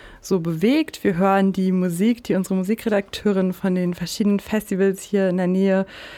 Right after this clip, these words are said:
mitgebracht haben. Und wir sind hier im, im Studio mit Sophie, Katriona und ich bin Laura.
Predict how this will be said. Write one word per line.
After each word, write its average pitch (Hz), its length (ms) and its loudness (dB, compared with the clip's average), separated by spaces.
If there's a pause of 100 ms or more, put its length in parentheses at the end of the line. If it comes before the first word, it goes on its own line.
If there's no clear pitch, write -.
(120)
mitgebracht 214 640 0
haben. 208 340 2
Und 202 560 2
wir 190 100 0
sind 185 220 -2
hier 190 180 0
im, 180 240 0
im 180 180 0
Studio 240 380 2
mit 196 280 0 (380)
Sophie, 262 460 0
Katriona 208 680 0
und 185 200 0
ich - 160 -6
bin 170 240 0
Laura. 262 500 2